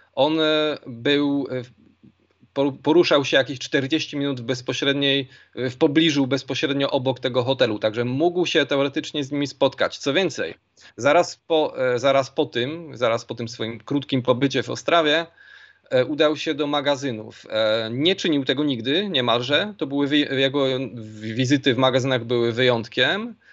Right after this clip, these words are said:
Tym razem przyjechał w dodatku sam, a, e, według relacji pracowników ten człowiek nigdy sam nie przyjeżdżał.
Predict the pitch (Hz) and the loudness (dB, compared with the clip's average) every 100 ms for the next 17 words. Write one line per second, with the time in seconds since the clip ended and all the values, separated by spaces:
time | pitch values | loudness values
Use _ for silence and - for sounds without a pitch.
0 | _ - 147 139 123 131 123 123 - 139 | _ -2 2 2 0 -2 -6 -10 -6 -4
1 | 127 156 156 143 139 139 - 139 - 110 | -2 0 0 2 0 0 -6 -12 -2 0
2 | 92 90 - 120 120 110 92 113 110 110 | 0 -4 -4 -2 0 0 -2 -4 -2 0
3 | 139 147 123 123 127 143 147 - 104 104 | 0 -2 0 2 2 0 -2 -10 -6 -6
4 | - 110 110 123 220 170 165 175 170 165 | -6 -8 -10 -10 -12 -10 -4 0 0 0
5 | 175 175 156 139 147 139 135 - 120 113 | -4 -2 -4 0 0 0 -2 -2 -2 -2
6 | - 92 87 | -2 -6 -6